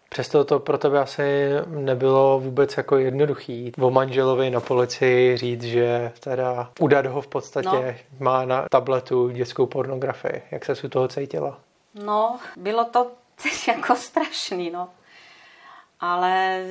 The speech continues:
Speaker 2: převažovalo tam to, že jsem si říkala, tam oni přece musí zjistit, odkud ta linka jde a že tu linku třeba přestřihnou ty kontakty a že někomu pomůžu. Takže
Speaker 1: Mhm.
Speaker 2: to převažovalo nad tím, že to je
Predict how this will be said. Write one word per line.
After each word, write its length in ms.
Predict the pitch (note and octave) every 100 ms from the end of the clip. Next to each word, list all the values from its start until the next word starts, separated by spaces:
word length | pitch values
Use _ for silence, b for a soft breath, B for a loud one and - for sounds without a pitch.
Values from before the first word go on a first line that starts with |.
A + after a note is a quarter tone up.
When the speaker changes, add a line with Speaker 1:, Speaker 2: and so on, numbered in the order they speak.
| F3+
Speaker 2:
převažovalo 760 | - F#3+ F#3+ G#3 A3 A3 A3+ -
tam 300 | A#3 A#3 A3+
to, 280 | G3+ G3+ A3
že 360 | G#3 G3+ G3 G3 G3 _ _ - F#3+
jsem 320 | F3+ - F#3+
si 200 | F3+ G#3
říkala, 440 | G3+ - G#3+ G#3+ G#3+
tam 260 | G#3 G#3 -
oni 320 | G#3+ G#3+ G#3
přece 400 | G3+ - G3+ A3+
musí 380 | A3 G#3 A#3 G#3+
zjistit, 440 | G3+ - A3 A3
odkud 540 | - - - A3 A3 -
ta 160 | F#3 G3
linka 440 | G3 G#3+ A3 A3
jde 340 | F3+ F#3+ A3+
a 160 | A#3+ G#3+
že 200 | G#3 G3+ - _
tu 120 | G#3+
linku 300 | G#3 G#3 G#3+
třeba 280 | - A3 A3+
přestřihnou 800 | A3+ - G3 - A3 G#3 G#3+ A3
ty 160 | A3+ A3 - _
kontakty 760 | - G3+ G#3 G#3+ - - A3+ A#3
a 120 | G#3+
že 280 | G#3 G#3+ G#3+
někomu 380 | G#3 G3+ A3+ A#3
pomůžu. 500 | B3 C4 C#4 G#3 D#3
Takže 480 | E3+ E3 - F#3 F3+
Speaker 1:
Mhm. 280 | D#3+ A#2+ C3 C3
Speaker 2:
to 80 | -
převažovalo 800 | F#3 - G#3+ A#3+ G#3 F3+ E3+ E3+
nad 280 | F3+ E3+ -
tím, 240 | F#3+ F#3
že 100 | F3+ F3
to 140 | G3
je 260 | F#3 F#3